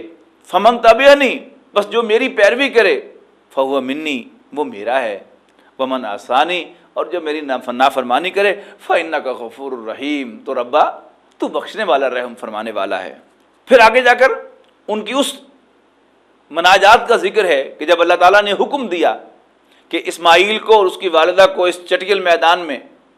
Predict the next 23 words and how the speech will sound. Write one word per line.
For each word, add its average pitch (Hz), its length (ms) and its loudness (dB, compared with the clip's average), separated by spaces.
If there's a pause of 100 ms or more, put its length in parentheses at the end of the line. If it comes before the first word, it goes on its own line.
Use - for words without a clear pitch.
(220)
جہاں 165 220 2
نہ 180 100 0 (120)
پانی 190 320 0
ہے 202 200 2
نہ 180 140 0
کوئی 170 120 -6
سبزہ 151 260 -2
ہے، 175 220 6
چھوڑ 151 200 0
دو، 123 220 -6 (600)
تو 190 120 -6
ان 302 180 0
الفاظ 185 420 2
کے 185 100 -2
ساتھ 160 300 2
وہاں 147 200 0
سے 143 120 -4
نکلے، 143 380 -2 (400)
ربنا 160 360 4
انی 160 320 -2
اسکنت 175 420 -6
من 147 280 -8
ذریتی 170 560 -2